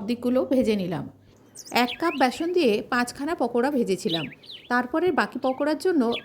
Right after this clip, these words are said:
আবারও ব্যাটার আমি তৈরি করে নিয়েছিলাম। এইভাবে চাটনি আগে বানিয়ে রেখে আর এই পকোড়াগুলোর বেসটা গড়ে নিয়ে রেখে দিলে যে কোনো সময় ভেজে খেতে পারেন।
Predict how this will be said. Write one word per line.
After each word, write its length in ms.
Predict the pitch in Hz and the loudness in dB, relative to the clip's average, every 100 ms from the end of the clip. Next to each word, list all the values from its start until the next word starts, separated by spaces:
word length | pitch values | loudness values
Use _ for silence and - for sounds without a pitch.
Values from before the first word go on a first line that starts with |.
| 226 | 0
আবারও 260 | 233 233 320 320 | 2 2 2 0
ব্যাটার 260 | 226 220 214 | 0 0 0
আমি 120 | 214 285 | -2 0
তৈরি 200 | 254 220 208 | 0 0 0
করে 140 | 185 170 | 0 0
নিয়েছিলাম। 440 | 151 151 165 139 127 _ _ - - - _ _ _ - | -4 -6 -6 -6 -8 _ _ -18 -18 -20 _ _ _ 0
এইভাবে 480 | 262 285 330 359 220 220 269 | 2 4 2 4 2 2 0
চাটনি 320 | 247 302 330 302 | 0 0 0 0
আগে 140 | 302 247 | 0 0
বানিয়ে 280 | 208 214 240 | 2 2 2
রেখে 220 | 247 269 349 - - - 220 240 | 0 -2 -4 -6 -20 -8 0 0
আর 100 | 220 - 254 | 0 0 0
এই 80 | 240 | 2
পকোড়াগুলোর 760 | 240 233 294 330 294 330 254 226 - - _ 190 | 0 2 2 2 2 4 4 4 0 -14 _ -2
বেসটা 380 | 233 302 - 370 269 | 2 2 0 -4 2
গড়ে 180 | 262 294 370 | 4 4 0
নিয়ে 160 | 359 285 247 | 2 2 2
রেখে 180 | 240 302 | 2 2
দিলে 220 | 359 320 226 - - _ - | 2 4 2 -4 -16 _ -6
যে 80 | 269 277 | -4 -4
কোনো 160 | 403 403 | -4 -4
সময় 300 | 370 285 285 440 233 | 0 2 2 0 -2
ভেজে 220 | 240 226 220 | 0 0 0
খেতে 180 | 196 180 | -2 -4
পারেন। 220 | 170 156 | -4 -4